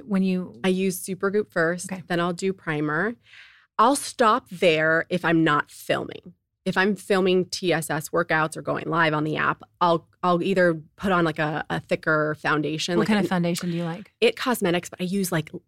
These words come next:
Speaker 2: literally the tiniest little bit. It's so good.
Speaker 1: It's so good.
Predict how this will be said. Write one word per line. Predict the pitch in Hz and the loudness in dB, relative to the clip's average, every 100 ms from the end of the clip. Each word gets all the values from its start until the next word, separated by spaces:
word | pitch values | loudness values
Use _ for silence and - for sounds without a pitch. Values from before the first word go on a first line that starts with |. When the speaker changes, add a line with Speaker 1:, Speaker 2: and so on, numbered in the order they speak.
| - | -4
Speaker 2:
literally | 185 196 196 196 208 220 247 _ _ _ _ | 0 2 2 2 0 -2 -8 _ _ _ _
the | - | -4
tiniest | 180 - - - - 233 247 254 240 220 - | -2 -2 -2 -2 -2 0 2 4 4 2 2
little | 190 180 | -2 0
bit. | 160 - - _ _ _ _ | -2 -4 -12 _ _ _ _
It's | - 180 | -4 -4
so | - - 208 165 | -6 0 2 2
good. | - 67 - - - | 2 -6 -8 -10 0
Speaker 1:
It's | 285 - - | 0 0 -8
so | - - - 233 220 | -10 -10 0 4 4
good. | 247 214 175 175 175 | 4 2 2 2 -2